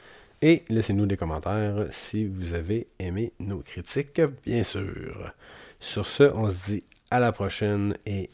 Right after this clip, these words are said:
merci à tout le monde.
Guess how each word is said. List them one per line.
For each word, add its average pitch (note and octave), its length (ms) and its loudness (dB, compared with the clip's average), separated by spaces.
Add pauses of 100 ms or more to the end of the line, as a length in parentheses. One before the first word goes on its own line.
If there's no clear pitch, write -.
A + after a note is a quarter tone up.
(100)
merci F#2+ 720 -2 (100)
à G2+ 180 -4 (320)
tout A#2 100 4
le A2 80 4
monde. - 600 -6